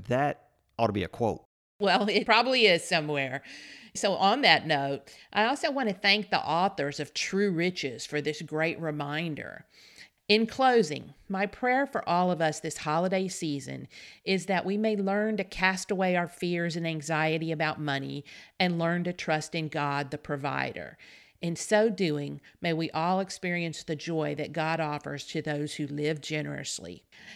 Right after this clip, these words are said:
Speaker 2: And I want to end on Hebrews thirteen.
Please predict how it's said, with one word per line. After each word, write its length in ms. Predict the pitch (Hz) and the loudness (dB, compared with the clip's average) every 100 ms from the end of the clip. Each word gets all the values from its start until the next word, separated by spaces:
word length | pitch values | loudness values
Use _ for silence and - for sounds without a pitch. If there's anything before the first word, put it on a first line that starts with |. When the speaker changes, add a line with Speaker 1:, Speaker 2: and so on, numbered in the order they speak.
| - | -4
Speaker 2:
And 100 | 175 | -2
I 40 | |
want 200 | 165 180 | 0 0
to 100 | 160 - | 0 0
end 300 | 175 180 175 | 2 2 0
on 360 | 165 160 156 151 | 0 0 -2 -4
Hebrews 640 | - 233 233 240 254 233 | -2 -2 -2 -2 -4 -6
thirteen. 880 | - 202 202 - - 196 156 131 - | -4 -2 -2 -6 -4 -2 -2 -6 -16